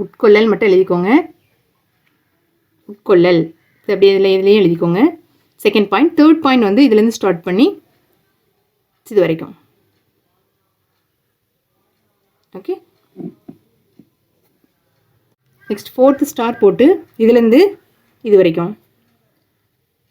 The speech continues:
நெக்ஸ்ட் ஒன் போட்டு நெக்ஸ்ட் ஸ்டார் போட்டு இதுலேருந்து இந்த பாயிண்ட் முடிகிற வரைக்கும்.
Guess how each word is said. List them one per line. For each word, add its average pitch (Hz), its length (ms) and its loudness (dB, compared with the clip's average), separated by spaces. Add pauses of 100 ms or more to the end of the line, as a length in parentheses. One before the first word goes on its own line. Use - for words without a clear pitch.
(600)
நெக்ஸ்ட் 214 260 -12 (100)
ஒன் 254 100 0 (100)
போட்டு 202 240 0 (280)
நெக்ஸ்ட் 240 240 -8
ஸ்டார் 220 260 -4
போட்டு 190 220 -2
இதுலேருந்து 202 340 2 (760)
இந்த 214 160 -10
பாயிண்ட் 190 260 -4
முடிகிற 170 240 0
வரைக்கும். 165 280 -8